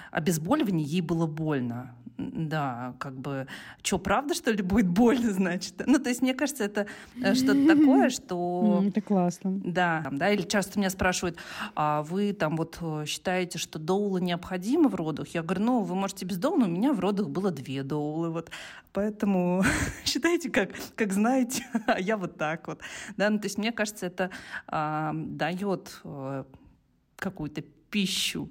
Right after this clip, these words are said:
Speaker 1: женщине подумать, да, в том числе про, м, личный опыт, про личные ощущения.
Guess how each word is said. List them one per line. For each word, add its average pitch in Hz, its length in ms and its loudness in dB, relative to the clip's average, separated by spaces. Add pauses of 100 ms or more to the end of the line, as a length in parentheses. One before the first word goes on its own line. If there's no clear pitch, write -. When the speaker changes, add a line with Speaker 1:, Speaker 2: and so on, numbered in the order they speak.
Speaker 1:
женщине 160 520 -4
подумать, 156 720 -4
да, 165 280 -4
в - 100 -14
том 135 220 -10
числе 185 520 -4
про, 151 640 -4 (580)
м, 147 1040 -2 (180)
личный 170 420 -4
опыт, 190 340 -4
про 147 160 -4
личные 160 560 -2
ощущения. 139 840 -4